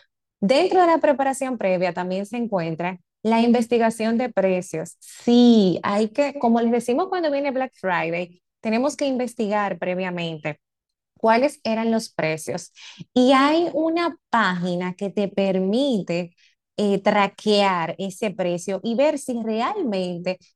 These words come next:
esa oferta es una oferta real y vale la pena aprovecharla. Se llama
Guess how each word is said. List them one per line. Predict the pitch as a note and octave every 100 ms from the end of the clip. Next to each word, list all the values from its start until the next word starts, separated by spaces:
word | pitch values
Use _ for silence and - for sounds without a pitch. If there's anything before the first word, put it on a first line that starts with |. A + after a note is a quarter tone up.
| -
esa | A3+ A#3 D4
oferta | B3+ - G#3+ G3 F3 F3 F3+
es | G#3 A3+ -
una | G3 A3+ C4+
oferta | A#3 - A3+ C4+ D#4 D4 -
real | A#3 A#3+ A3+ A3+ - G#3 F#3+ F3+ A3 - _ -
y | A3+
vale | F#3+ G#3 A3
la | C4 B3+ G3
pena | - A3+ A3+ B3 -
aprovecharla. | G#3 G#3 A3+ G#3+ G#3 F3 D#3+ E3 F3
Se | -
llama | F#3 G3+ B3